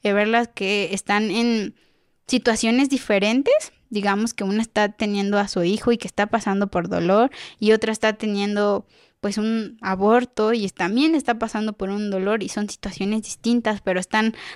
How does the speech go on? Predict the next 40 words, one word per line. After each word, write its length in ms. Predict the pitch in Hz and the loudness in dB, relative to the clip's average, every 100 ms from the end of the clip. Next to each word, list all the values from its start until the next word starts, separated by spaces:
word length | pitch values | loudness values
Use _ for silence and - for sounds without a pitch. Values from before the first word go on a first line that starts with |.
| - | -6
juntas 460 | - 269 247 240 226 | 4 4 6 4 2
y 60 | |
revueltas. 720 | 190 185 208 220 - 240 339 - - - - - _ _ _ _ | 0 2 2 0 0 -2 -2 -8 -20 -20 -20 -20 _ _ _ _
Yo 160 | 226 233 | 0 2
siempre, 640 | 240 233 226 233 233 226 - - - | 2 2 4 6 6 2 -4 -10 -2
ha 100 | 294 | 0
sido 220 | 226 226 | 4 4
mi 140 | 220 | 4
lucha, 400 | 190 208 - 190 | 4 2 0 -2
¿no? 260 | 190 208 226 _ _ _ - | 0 0 -2 _ _ _ -2
¿Por 260 | 208 202 | 0 0
qué 320 | - 220 233 240 | 0 0 2 2
no 240 | 240 226 | 2 4
les 260 | 226 220 196 | 2 2 0
damos 500 | 214 208 214 226 208 | 0 2 2 2 0
el 140 | 185 | 0
espacio? 800 | 180 - 214 214 - 190 190 262 - | -2 -2 2 2 2 0 0 -2 -4
¿Por 160 | 196 | -6
qué 160 | - 196 | -4 0
se 120 | 240 | 4
les 240 | 233 220 | 4 4
violenta 580 | 196 175 190 220 233 208 | 2 2 2 0 0 0
de 80 | 185 | 0
esa 180 | 196 208 | -2 -4
manera? 560 | 185 185 190 196 247 - - _ | -2 0 0 0 -2 -4 -16 _
Porque 220 | 208 196 | -4 -4
toda 260 | 202 269 311 | 0 2 4
la 100 | 254 | 2
violencia 360 | 220 220 226 | 2 0 -2
que 120 | 233 196 | -2 -2
yo 140 | 208 | -2
te 80 | 226 | -2
platiqué 760 | 208 190 - - 202 208 214 - _ _ _ - - | -2 -4 -8 -4 0 2 0 -4 _ _ _ -20 -4
anteriormente 920 | 208 202 196 190 202 214 208 202 233 | 0 0 2 2 2 2 0 0 0
va 280 | 220 202 220 | 2 2 4
de 80 | 240 | 4
la 160 | 220 190 | 2 0
mano 400 | 202 226 233 240 | 2 2 2 0
en 240 | 214 208 | 0 0
estas 500 | 202 - 226 220 | 0 0 2 2